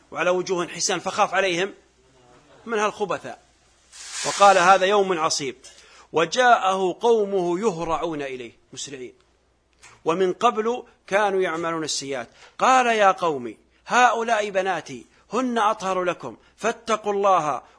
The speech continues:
ولا تخزوني في ضيفي أليس منكم رجل رشيد". وما يعلم حتى لو الملائكة ما، ما أخبرته، ما أخبرته. فهؤلاء الرسل هم الذين بشروا إبراهيم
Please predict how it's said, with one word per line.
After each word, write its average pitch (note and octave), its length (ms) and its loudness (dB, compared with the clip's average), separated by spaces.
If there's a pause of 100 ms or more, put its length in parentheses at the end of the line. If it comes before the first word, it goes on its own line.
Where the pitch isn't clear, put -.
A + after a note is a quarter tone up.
ولا A3+ 300 4
تخزوني G3+ 520 -4
في F#3+ 140 -4
ضيفي A3+ 460 -6 (320)
أليس E3 400 -6
منكم D3 420 -10
رجل C3 220 -12
رشيد". C3 480 -18 (560)
وما A3 160 -8
يعلم E3 360 -6
حتى G#3+ 220 -12
لو D#3 120 -4
الملائكة F#3 440 -2
ما، G3 240 -6 (480)
ما B3 140 -4
أخبرته، D3+ 520 -6 (640)
ما C#3 120 -10
أخبرته. A#2+ 440 -16 (2000)
فهؤلاء F#3 440 2
الرسل G3 400 -2 (200)
هم F3 140 -4
الذين F3 340 -4
بشروا E3 500 -2 (100)
إبراهيم D#3 540 -4